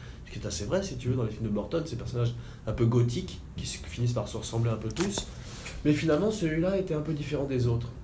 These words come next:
Dans Dark Shadows, il faisait un vampire, et il avait surtout un très bon timing de comédie avec Eva Green, justement, où la plupart de ses scènes étaient avec elle,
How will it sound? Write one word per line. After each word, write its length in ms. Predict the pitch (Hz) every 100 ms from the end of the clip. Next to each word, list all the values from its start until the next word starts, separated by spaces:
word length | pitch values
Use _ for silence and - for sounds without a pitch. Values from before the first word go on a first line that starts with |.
| - -
Dans 100 | 104
Dark 220 | 117 120
Shadows, 280 | 117 120 160
il 120 | 127
faisait 140 | 107
un 100 | 107
vampire, 580 | 101 101 113 143 180 113 - - - - - - 113
et 180 | 143
il 200 | 147 131
avait 320 | 117 117 139 123
surtout 260 | 120 131
un 40 | 135
très 160 | 156
bon 140 | 151 160
timing 280 | 147 139 135
de 100 | 120
comédie 360 | 120 123 185
avec 220 | 156 147 151
Eva 180 | 139 131
Green, 280 | 120 156
justement, 420 | 151 120 120 113 165
où 140 | 143
la 100 | 113
plupart 300 | 101 117 123
de 60 | 110
ses 120 | -
scènes 200 | 117 120
étaient 240 | 110 113 98
avec 240 | 92 113
elle, 280 | 143 165